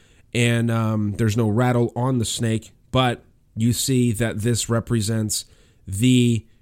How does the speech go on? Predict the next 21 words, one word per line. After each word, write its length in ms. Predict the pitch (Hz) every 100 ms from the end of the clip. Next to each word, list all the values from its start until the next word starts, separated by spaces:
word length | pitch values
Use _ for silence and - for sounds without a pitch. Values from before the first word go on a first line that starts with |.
| _ -
creation 560 | - 139 135 - 123
of 220 | 117 113
the 100 | 101
universe 680 | 101 117 147 117 76 64 -
in 160 | 82 101
some 300 | - 104 92
sense. 420 | - 92 62 - - - _ _ _ _ -
So 520 | - 185 143 131 151
this 340 | 196 107 143 -
would 160 | 151
mean, 460 | 131 151 156 120 113 -
in 160 | 160
a 40 | 151
way, 460 | 131 143 107 - - - _ -
that 260 | - 123
this 240 | 131 113 -
egg 400 | 165 165 113 107 -
would 160 | - 113
represent 500 | 127 120 117 120 123
the 120 | - -
earth 400 | 135 165 -